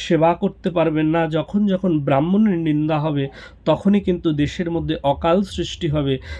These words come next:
দেশের মধ্যে অভাব দেখা দেবে। তো তথাপি আমাদের দেশের মধ্যে একটা বিশৃঙ্খলা তৈরি হয়ে গেছে, সৃষ্টি হয়ে গেছে। তো বাবা, এই বিশৃঙ্খলার চিন্তা করে আমরা যদি সবাই ধর্ম করা বন্ধ করে দিই, আমরা যদি যজ্ঞ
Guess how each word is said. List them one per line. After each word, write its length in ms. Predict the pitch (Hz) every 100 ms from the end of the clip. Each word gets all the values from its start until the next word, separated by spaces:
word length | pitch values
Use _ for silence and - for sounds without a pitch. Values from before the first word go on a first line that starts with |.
| -
দেশের 340 | 151 151 190 180
মধ্যে 260 | 180 160 165
অভাব 300 | 135 135 196 185
দেখা 200 | 165 - 151
দেবে। 180 | 139 127 127
তো 60 | 170
তথাপি 540 | 170 147 - - 175 143 - - - - -
আমাদের 400 | 143 165 185 143 165 - - 156 143
দেশের 300 | 165 - 190 -
মধ্যে 280 | 180 175 170 175
একটা 240 | 151 - 170
বিশৃঙ্খলা 760 | 143 147 - 180 180 190 170 139 113 -
তৈরি 240 | 156 147
হয়ে 220 | 160 165 156
গেছে, 180 | 151 156
সৃষ্টি 400 | - 180 - 202 156
হয়ে 160 | 151
গেছে। 300 | 143 135 - 180 - - - -
তো 60 | 175
বাবা, 240 | 165 175 196
এই 160 | 175
বিশৃঙ্খলার 960 | 170 151 185 185 - 214 214 220 220 190 -
চিন্তা 320 | 180 190 190 214
করে 240 | 208 151 131 - - -
আমরা 300 | 147 165 190
যদি 220 | 190 185 180
সবাই 220 | 180 165 151
ধর্ম 320 | 123 143 151 185
করা 240 | 185 165
বন্ধ 280 | 139 139 151 180 185
করে 160 | 170 156
দিই, 140 | 151 139 - - -
আমরা 260 | 160 170 165
যদি 160 | 165 165
যজ্ঞ 320 | 131 143 139